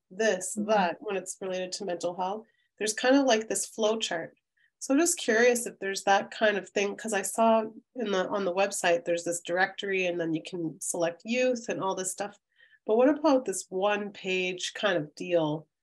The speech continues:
Speaker 1: Is there anything very, like, you know what I mean? 'Cause I find personally it can get, it can get overwhelming, all these resources and things. So what do you think about that?
Speaker 2: Yeah, I think that's a great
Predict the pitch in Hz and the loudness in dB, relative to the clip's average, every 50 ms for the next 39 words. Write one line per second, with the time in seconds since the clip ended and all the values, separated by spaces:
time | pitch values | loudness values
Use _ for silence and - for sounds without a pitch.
0 | _ _ _ _ 208 202 226 233 262 277 285 269 294 269 247 226 214 208 208 214 | _ _ _ _ -2 2 6 8 10 10 10 8 6 4 4 4 4 6 6 6
1 | 208 214 - 214 214 208 202 233 233 233 240 233 226 214 202 202 202 208 233 226 | 6 4 4 2 0 0 0 2 2 4 4 4 2 2 2 0 0 0 -2 -2
2 | - 233 226 220 226 226 - 302 302 311 311 285 285 - 220 214 220 - 254 247 | 0 2 6 6 6 6 6 4 6 6 6 6 4 2 0 -2 -2 -2 -2 0
3 | 240 226 226 - 233 220 220 220 220 - - 240 233 - - 294 311 339 311 262 | 0 -2 -2 -4 -4 2 2 2 2 2 -4 -8 -8 -2 0 2 4 4 6 6
4 | 226 214 202 190 185 185 175 185 175 170 170 160 156 170 180 180 175 175 170 - | 6 6 4 2 -2 -2 0 0 0 0 0 0 0 0 0 0 -2 -4 -6 -4
5 | - 170 170 170 - - 202 202 214 220 - 226 226 220 226 220 202 - - 175 | -4 -4 -4 -2 -2 -4 -4 -4 -4 -4 -4 -4 -4 -4 -6 -6 -6 -2 -2 -2
6 | 165 165 180 190 - - - 175 165 165 170 - _ _ - _ _ _ - 220 | -2 -2 -6 -10 -8 -2 2 2 2 2 0 -4 _ _ -20 _ _ _ -4 0
7 | 247 262 254 247 240 220 214 202 196 190 170 170 165 - 165 156 - - - - | 0 0 0 0 -2 -2 -2 -2 0 2 2 2 2 0 -2 -4 -4 -4 -8 -12
8 | - - _ _ _ _ _ _ _ _ _ _ _ _ _ _ _ _ _ _ | -18 -20 _ _ _ _ _ _ _ _ _ _ _ _ _ _ _ _ _ _
9 | _ - 247 302 311 311 285 262 - - 240 240 247 277 277 302 294 294 - 349 | _ 6 8 10 10 12 10 10 10 8 6 6 4 4 6 6 4 6 6 4
10 | - - 277 269 262 247 233 - | 6 6 6 6 6 4 2 -2